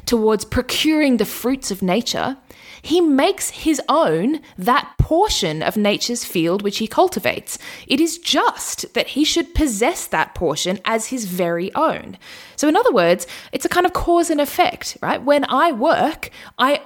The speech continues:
earn the right to possess the f-, profits and the fruits of that work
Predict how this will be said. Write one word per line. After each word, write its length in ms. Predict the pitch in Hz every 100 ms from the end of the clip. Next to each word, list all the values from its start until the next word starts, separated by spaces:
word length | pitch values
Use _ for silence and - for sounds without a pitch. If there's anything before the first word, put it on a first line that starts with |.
| -
earn 420 | 262 277 311 320
the 120 | 285
right 360 | 220 165 180 -
to 200 | - 247
possess 720 | 247 - 254 202 214 - - -
the 120 | 220
f-, 180 | - -
profits 480 | 254 311 - - 202
and 100 | 190
the 60 |
fruits 480 | 185 - 294 - -
of 160 | 190 185
that 180 | 170 -
work 320 | 139 139